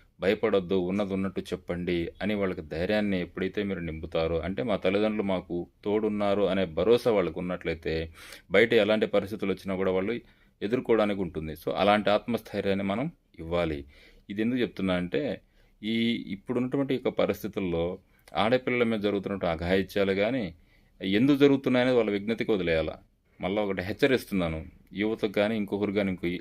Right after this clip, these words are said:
ఆడపిల్లల మీద అఘాయిత్యాలు చేసే వ్యక్తులకు కానీ, ఆడపిల్లలను చిన్న చూపు చూసే వ్యక్తులకి ఒకటే ఒక హెచ్చరిక.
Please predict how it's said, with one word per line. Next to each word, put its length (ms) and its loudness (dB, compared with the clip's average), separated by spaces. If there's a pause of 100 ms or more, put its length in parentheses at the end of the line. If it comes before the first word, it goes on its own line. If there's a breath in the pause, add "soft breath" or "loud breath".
(120)
ఆడపిల్లల 440 -2
మీద 220 -2
అఘాయిత్యాలు 640 0 (100)
చేసే 260 -4
వ్యక్తులకు 500 -6
కానీ, 260 -2
ఆడపిల్లలను 760 0
చిన్న 320 -4
చూపు 360 -8
చూసే 180 -6
వ్యక్తులకి 600 -8
ఒకటే 340 -2
ఒక 220 0
హెచ్చరిక. 540 -4